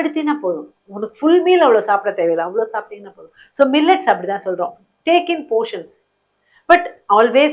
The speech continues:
have a soup or ஒரு பொரியல். சூப்னா என்னது? காய் வேக வச்சு தண்ணி, அவ்வளவுதான். அது ஒண்ணும் பெரிய சூப் ஒண்ணும் பெருசா இல்லையே. சிக்கன் வேக வச்சு தண்ணி எடுத்தீங்கன்னா சிக்கன் சூப், மட்டன் வேக வச்சு தண்ணி எடுத்தீங்கன்னா மட்டன் சூப்.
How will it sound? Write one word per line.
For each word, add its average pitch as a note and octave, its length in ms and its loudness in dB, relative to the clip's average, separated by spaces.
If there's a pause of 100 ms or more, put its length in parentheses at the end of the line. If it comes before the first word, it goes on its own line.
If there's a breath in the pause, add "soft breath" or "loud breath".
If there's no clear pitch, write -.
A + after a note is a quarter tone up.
have A3 240 2 (200)
a F3 80 -12
soup A#3+ 280 -6 (200)
or F3 140 -8
ஒரு D#3+ 260 -6
பொரியல். G3 440 0
சூப்னா D4 340 0
என்னது? G3+ 320 0 (360 loud breath)
காய் A#3 280 2
வேக F#3+ 240 2
வச்சு F#3 240 -6
தண்ணி, E3 300 -10
அவ்வளவுதான். E3 400 -8 (180)
அது F#3 140 -10
ஒண்ணும் A#3 220 -4
பெரிய A#3 220 0
சூப் A#3 280 -8
ஒண்ணும் G3 220 -6
பெருசா F#3 320 -6
இல்லையே. E3 200 -16 (500)
சிக்கன் B3+ 260 0
வேக A3 160 6
வச்சு A3 200 -4
தண்ணி G3+ 240 -6
எடுத்தீங்கன்னா G#3+ 420 -6
சிக்கன் F#3+ 300 -10
சூப், E3 180 -12
மட்டன் A3 300 -2
வேக G3+ 140 0
வச்சு F#3+ 200 -10
தண்ணி F#3+ 200 -8
எடுத்தீங்கன்னா G3+ 400 -6
மட்டன் - 300 -12
சூப். D#3 180 -20